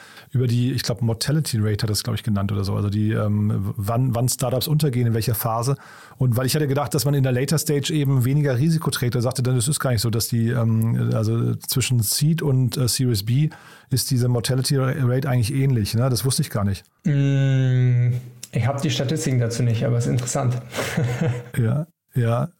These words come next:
Speaker 1: Ah, ja, ne, ich fand's nur, ich find's nur interessant, wann man, äh, eben investiert, weil der Return ist ja hinterher ein, ein, sag mal, ein deut-, ein deutlich anderer, ne? Wenn man früh, also wir, wir sprechen auch gleich noch über eure Strategie, aber wenn man, je früher man drin ist, glaub ich, umso höher der Hebel, ne?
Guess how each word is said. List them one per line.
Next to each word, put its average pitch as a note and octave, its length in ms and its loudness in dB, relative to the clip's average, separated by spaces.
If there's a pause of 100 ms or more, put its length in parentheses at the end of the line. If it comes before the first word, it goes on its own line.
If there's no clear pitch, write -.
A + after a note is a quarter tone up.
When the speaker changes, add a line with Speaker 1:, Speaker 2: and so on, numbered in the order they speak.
Speaker 1:
Ah, C#3 200 0
ja, D#3+ 260 2
ne, E3+ 180 0
ich E3 200 0
fand's E3 240 -2
nur, F3+ 100 2
ich F3+ 120 0
find's F3+ 180 -2
nur F#3 60 2
interessant, E3 380 0
wann D3+ 120 0
man, E3+ 120 2
äh, D3+ 220 0
eben D#3 200 0
investiert, D3+ 420 2
weil D3 100 0
der C3+ 180 2
Return F3 320 0
ist F#3 120 -2
ja D3 60 0
hinterher B2 300 0
ein, C3 80 -2
ein, B2 160 2 (380)
sag B2 120 0
mal, C3 220 0
ein C3 200 0
deut-, C#3+ 180 -2
ein A#2+ 140 0
deutlich B2+ 320 0
anderer, A#2+ 300 0
ne? C#3+ 160 2
Wenn D3+ 60 2
man C3+ 120 2
früh, C#3+ 420 0
also A#2 200 -2
wir, C3 160 0
wir A#2+ 80 0
sprechen C3+ 240 0
auch B2 80 0
gleich C3 140 0
noch B2+ 80 2
über B2+ 140 0
eure D3+ 180 2
Strategie, B2+ 300 0
aber A#2 120 0
wenn A#2+ 100 0
man, C#3 100 0
je A#2+ 100 0
früher C#3+ 260 0
man C#3 120 0
drin B2 180 0
ist, D#3+ 180 0
glaub D3 220 0
ich, D3 120 0
umso C3+ 200 2
höher C#3 160 2
der C#3 80 0
Hebel, B2+ 280 2
ne? C#3 160 2